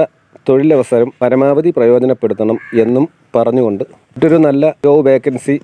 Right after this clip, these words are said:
അറിയിപ്പുമായി നമുക്ക് വീണ്ടും കാണാം. ചാനൽ നിങ്ങൾ ആദ്യമായിട്ടാണ് കാണുന്നതെങ്കിൽ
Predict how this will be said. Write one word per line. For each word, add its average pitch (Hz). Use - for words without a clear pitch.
അറിയിപ്പുമായി 123
നമുക്ക് 113
വീണ്ടും 123
കാണാം. 110
ചാനൽ 139
നിങ്ങൾ 139
ആദ്യമായിട്ടാണ് 143
കാണുന്നതെങ്കിൽ 127